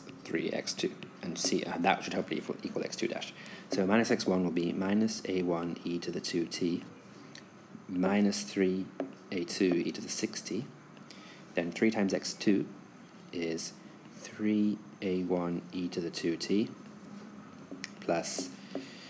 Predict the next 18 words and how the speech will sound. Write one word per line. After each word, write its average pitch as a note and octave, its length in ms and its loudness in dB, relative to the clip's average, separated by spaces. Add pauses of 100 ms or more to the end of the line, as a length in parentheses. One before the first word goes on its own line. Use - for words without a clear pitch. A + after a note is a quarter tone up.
(680)
three G2 1040 2
A F2+ 180 0
two F2 500 0
e F2 100 -2
to - 140 -8
the F2 100 -6
sixty, - 520 2
but F2+ 80 2
it's - 140 -2
minus G2+ 480 4
one F2 200 0
there, F2 360 0
so E2 540 -2 (360)
you F#2 140 -6
need C#2+ 100 -6
a C#2 60 -4
minus - 340 -6
there. - 200 -2